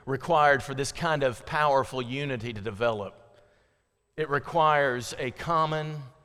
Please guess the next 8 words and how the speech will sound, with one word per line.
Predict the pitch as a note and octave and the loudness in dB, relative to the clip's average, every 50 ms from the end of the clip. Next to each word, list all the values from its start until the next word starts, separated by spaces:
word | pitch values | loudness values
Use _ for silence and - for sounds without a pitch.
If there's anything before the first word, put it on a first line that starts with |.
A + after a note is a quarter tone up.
| _ _ _ | _ _ _
shared | - - - - - D#3 C#3 C3+ C3 C3+ C3 C3 B2+ | -8 -6 -4 -4 -2 -2 -2 0 0 0 0 -2 -2
experience. | A#2+ G#2+ - - - - - C#3+ C#3+ C3+ B2 A2+ G2+ F#2 E2+ - - - - - - - _ _ _ _ _ _ _ _ _ _ _ _ _ _ _ _ _ _ _ _ _ _ _ _ _ _ _ _ _ _ _ _ _ - | -4 -6 -8 -10 -10 -8 -8 -6 -4 -4 -2 -4 -4 -8 -10 -14 -14 -14 -14 -14 -14 -18 _ _ _ _ _ _ _ _ _ _ _ _ _ _ _ _ _ _ _ _ _ _ _ _ _ _ _ _ _ _ _ _ _ -2
But | C3 C3 | 0 0
isn't | C#3+ D#3 D#3 G3 F3+ D#3 | 0 2 2 0 0 2
that | F3 E3 E3 E3 | 2 0 2 2
the | D#3 | 0
problem, | - - D3+ C#3 C#3 C#3 C#3+ C#3 C#3+ D3+ D3 C#3+ C#3 | -2 2 4 4 6 6 4 2 0 -2 -2 -2 -4
right? | C3+ C#3+ D3+ D3+ D3 D3+ | -4 -2 -2 -2 -4 -6